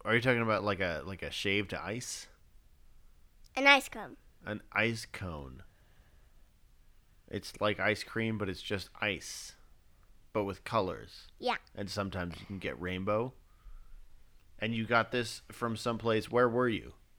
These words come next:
Speaker 2: Um, it was, I just told you. I can't remember the name.
Speaker 1: <laughs> You told me that you got a frozen banana, and then you described another place,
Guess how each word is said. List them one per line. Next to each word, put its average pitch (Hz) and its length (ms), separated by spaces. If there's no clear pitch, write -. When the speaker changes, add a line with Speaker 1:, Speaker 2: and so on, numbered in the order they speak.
Speaker 2:
Um, 294 480
it 277 220
was, 285 360
I 294 120
just 403 360
told 381 340
you. 285 540
I 220 260
can't 330 280
remember 311 580
the 294 80
name. 285 640
Speaker 1:
<laughs> - 60
You 143 140
told 175 260
me 165 120
that 131 180
you 131 140
got 127 160
a - 20
frozen 131 380
banana, 113 520
and 117 120
then 127 120
you 123 100
described 117 560
another 117 380
place, 101 520